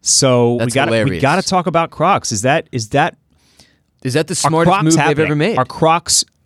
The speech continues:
Speaker 1: officially happening?
Speaker 2: Well, they've got Post Malone already.
Speaker 1: They got Post Malone. They got Ty Haney, local Austin It Girl, C E O
Speaker 2: They
Speaker 1: of
Speaker 2: do,
Speaker 1: Outdoor
Speaker 2: yes.
Speaker 1: Voices.
Speaker 2: And now they have Natalie Dormer,
Speaker 1: Now they got
Speaker 2: uh,
Speaker 1: Natalie Dormer. So that's
Speaker 2: noted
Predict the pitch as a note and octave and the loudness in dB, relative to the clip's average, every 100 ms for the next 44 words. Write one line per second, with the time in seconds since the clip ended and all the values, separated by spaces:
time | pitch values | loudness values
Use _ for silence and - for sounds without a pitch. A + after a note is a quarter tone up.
0 | - - C#3 - C3 A#2+ G#2+ G#2+ G2+ F#2 | -8 -2 -2 0 0 0 0 -2 -4 -6
1 | - _ _ _ _ _ _ _ - C#3 | -14 _ _ _ _ _ _ _ -4 -2
2 | C#3+ E3+ F#3 D#3+ F#3 - F#3+ D#3 C#3 A#2 | 0 0 -2 0 -2 0 -2 0 0 0
3 | G#2 G2 A#2 - A#2+ C#3 B2+ D#3+ E3 B2 | 0 -2 -6 -4 -4 -2 0 -2 0 -2
4 | C3 C3 A#2+ A2 - C#3+ F3 B2+ G#2+ C#3 | -2 -2 -2 -4 -2 -2 0 0 0 -4
5 | - - A#2+ B2 C3 B2 B2 A#2+ C3 B2 | -8 -2 -2 2 0 0 -2 -2 -4 -4
6 | B2+ B2 B2+ B2+ B2+ C3 - B2+ B2 A#2+ | -4 -4 0 0 0 -4 -8 -6 -2 0
7 | A#2+ A2+ A#2 E3 C#3 A2 A#2+ A#2+ B2 B2 | 2 2 2 2 2 0 0 0 0 -2
8 | A#2 A#2+ C3 C#3 C3+ B2+ C3 C3+ C3+ A#2 | -2 0 2 2 2 0 0 0 0 0
9 | C3+ C#3+ A#2+ A#2 C3+ C#3 C#3 C#3 C#3 C#3 | 0 0 0 0 0 0 0 0 0 0
10 | B2+ D#3 B2 F#2+ - A#2 B2 B2+ C3 B2+ | 0 0 0 -2 -4 -2 2 2 2 -2
11 | G#2+ | -6